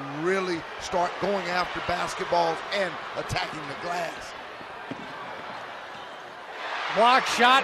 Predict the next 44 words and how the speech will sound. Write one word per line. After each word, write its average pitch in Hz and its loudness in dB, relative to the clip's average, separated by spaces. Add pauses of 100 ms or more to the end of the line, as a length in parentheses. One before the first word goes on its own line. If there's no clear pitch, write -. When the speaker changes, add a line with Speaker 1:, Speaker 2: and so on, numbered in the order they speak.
Speaker 2:
by 226 10
Speaker 1:
Oh. 233 10
Speaker 2:
Demetrius 240 4
Richardson. 262 4
It 220 6
one 254 8
in, 285 6
and 233 4
he 247 4
gets 240 4
the 220 4
bucket 240 6
on 240 6
the 226 6
other 202 6
end. 156 2
Speaker 1:
Great 285 6
jump 214 4
stop 190 0
and 165 -6
catch. 180 0 (1120)
It 175 -6
was 160 -8
too 311 -2
far 214 4
under 185 -4
the 160 -6
basket, 165 -4 (320)
and 151 -6
he 175 -2
was 156 -4 (120)
able 190 -2
to 151 -8
plant 190 0
his 147 -6 (120)
feet 170 0 (380)
and 151 -6
be 165 -4
able 151 -4
to 135 -10
get 160 0 (120)
out 190 2
and 170 -4
under. 139 -6